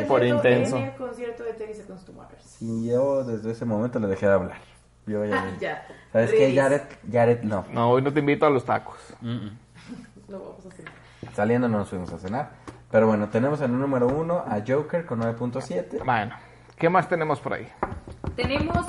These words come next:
Speaker 3: eh, estrenos, estrenos de Netflix. ¿Qué es lo que vamos a estar viendo próximamente
Speaker 1: En Netflix.
Speaker 3: en Netflix?
Speaker 2: Digo, hay muchas cosas, pero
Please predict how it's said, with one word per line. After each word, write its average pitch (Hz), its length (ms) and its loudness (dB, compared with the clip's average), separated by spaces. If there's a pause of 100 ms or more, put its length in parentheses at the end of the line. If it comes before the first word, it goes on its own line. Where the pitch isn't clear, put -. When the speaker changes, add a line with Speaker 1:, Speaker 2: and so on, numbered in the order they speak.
(140)
Speaker 3:
eh, 277 500 -2 (340)
estrenos, 233 640 -4
estrenos 254 360 -8
de 269 80 -2
Netflix. 226 480 -10 (260)
¿Qué 240 80 -8
es 247 100 -2
lo 294 160 -6
que 269 120 -4
vamos 247 280 -8
a - 20 -12
estar 233 360 -6
viendo 233 260 -10
próximamente 220 1120 -10 (100)
Speaker 1:
En 98 160 -6
Netflix. 101 440 -6
Speaker 3:
en 98 160 -8
Netflix? 110 280 -8
Speaker 2:
Digo, 135 140 4
hay 147 100 6
muchas 196 320 2
cosas, 170 720 4
pero 135 540 6